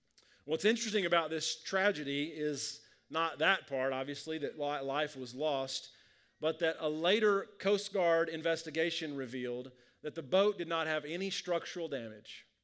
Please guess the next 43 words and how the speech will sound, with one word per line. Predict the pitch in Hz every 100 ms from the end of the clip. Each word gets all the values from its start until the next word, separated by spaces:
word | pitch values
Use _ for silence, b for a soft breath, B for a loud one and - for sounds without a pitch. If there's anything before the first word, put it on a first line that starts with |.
| _ _ _ _ _ _ _ _ _ -
There | 151
was, | 160 143 - -
there | 160
were | 151
no | 160
holes | 131 165 190 190 185 185
in | - 180
the | 180
ship. | - 180 180 180
There | 156
was | 139
no | 151
breach | 135 127 175 185 175
of | 165
any | 165
kind. | 156 156 160 160 156
There | 151
was | 147
no | 151
evidence | 147 156 156 160
of | 151
any | 147 147
collision | 139 127 135 185 175 180 180 B B
of | - 151
any | 160
kind. | 156 156 156 151 151 147 b b b b
The | 123
pilot, | - 170 180 156
it |
was | 143
piloted | - 165 165 175 151
by | 156
an | 151
experienced | 139 - - 170 170 165 - -
crew, | - 170 175 170
captain. | 170 165 165 - 170 160 B B B -
And |
so | 139 175
the |
question | 165 233 233 190
began | 160 170
to, | 170
ha-, | 147